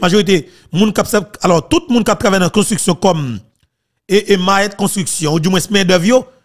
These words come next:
c'est haïtien qui c'est, qui vivent pédénale, qui vivent en sa pite. Ingénieurs, yo, c'est des, c'est, c'est des ingénieurs dominicains, dominicains ou bien espagnols. Et qu'a fait pour, qu'a, alors qu'a réalisé le projet. Quand on parle volant,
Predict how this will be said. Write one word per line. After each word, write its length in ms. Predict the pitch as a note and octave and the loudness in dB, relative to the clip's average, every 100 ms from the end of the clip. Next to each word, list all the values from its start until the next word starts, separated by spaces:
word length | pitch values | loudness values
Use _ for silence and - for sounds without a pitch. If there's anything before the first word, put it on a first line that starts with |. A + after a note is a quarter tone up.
| _ | _
c'est 400 | - A3+ G#3+ - - | -2 0 0 -4 -6
haïtien 640 | G3 G3 D3 - G#3 A3+ - _ _ _ | -4 -2 -4 0 2 2 -2 _ _ _
qui 120 | - D#3 | -6 0
c'est, 200 | G3+ G3+ | 0 0
qui 280 | - - F3 | -4 -4 -2
vivent 220 | B2+ G#3 | 0 0
pédénale, 420 | D#3 G#3+ A3 A3+ G3+ | 2 2 2 2 2
qui 80 | F#3+ | 0
vivent 180 | D3 G#3 | 0 0
en 60 | F3+ | 0
sa 160 | D3+ | -2
pite. 180 | - A#2 _ _ _ _ _ _ _ _ _ _ _ _ _ - | -4 -6 _ _ _ _ _ _ _ _ _ _ _ _ _ -4
Ingénieurs, 420 | D3+ F#3+ G3+ B3+ | 0 2 2 4
yo, 400 | G#3+ A#3 - _ _ _ _ _ _ | 4 2 -4 _ _ _ _ _ _
c'est 200 | - F3+ | -6 0
des, 200 | E3+ A3+ - | 2 0 -4
c'est, 260 | C#3+ G#3 | -8 -6
c'est 120 | - G#3+ | -2 0
des 160 | F3+ | 0
ingénieurs 420 | G3+ G#3+ G#3 A3 - - | 0 0 2 0 -2 -4
dominicains, 560 | D3+ G3+ G#3+ G3+ A3 - _ _ _ _ _ _ | 0 2 2 0 -4 -4 _ _ _ _ _ _
dominicains 420 | D3+ F3+ F#3 D#3+ | 0 2 2 2
ou 40 | G3+ | 2
bien 100 | F#3+ | 2
espagnols. 580 | - D#3 C3+ A#2 F#2 - _ _ _ _ _ _ _ _ _ _ _ - | 2 0 -2 -4 -6 -12 _ _ _ _ _ _ _ _ _ _ _ -4
Et 400 | C#3+ D3 C#3+ C#3 | 2 4 4 4
qu'a 140 | G#3 E3+ | 2 0
fait 120 | G3 | 0
pour, 160 | D#3 | -2
qu'a, 100 | - | -4
alors 280 | F#3+ E3 F#3 | -2 0 2
qu'a 100 | F3+ | 2
réalisé 360 | E3+ E3+ D3+ C3 | 0 0 0 -2
le 20 | |
projet. 320 | C3 G#2 G#2 - - | -4 -6 -6 -8 -2
Quand 80 | G#3+ | 0
on 100 | A3 | 0
parle 220 | A3 G3+ | 2 2
volant, 300 | F3 F#3 A3+ | 2 0 -2